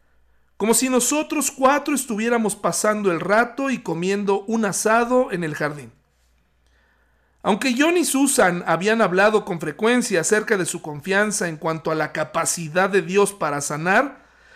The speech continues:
esto era algo diferente. Él no hablaba acerca de la seguridad que tenía con respecto a que ella podía ser sanada, sino que señalaba su absoluta certeza de que sería sanada.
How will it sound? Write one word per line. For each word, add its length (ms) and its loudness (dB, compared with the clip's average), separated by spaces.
esto 320 0
era 220 4
algo 240 4
diferente. 840 -2
Él 220 4
no 140 6
hablaba 480 6
acerca 460 2
de 100 2
la 160 4
seguridad 760 2
que 140 -6
tenía 440 -2
con 140 -2
respecto 580 -4
a 100 -4
que 220 -2
ella 380 0
podía 520 2
ser 280 2
sanada, 600 -2
sino 420 2
que 120 2
señalaba 680 4
su 380 0
absoluta 760 2
certeza 920 0
de 260 6
que 160 2
sería 640 4
sanada. 640 0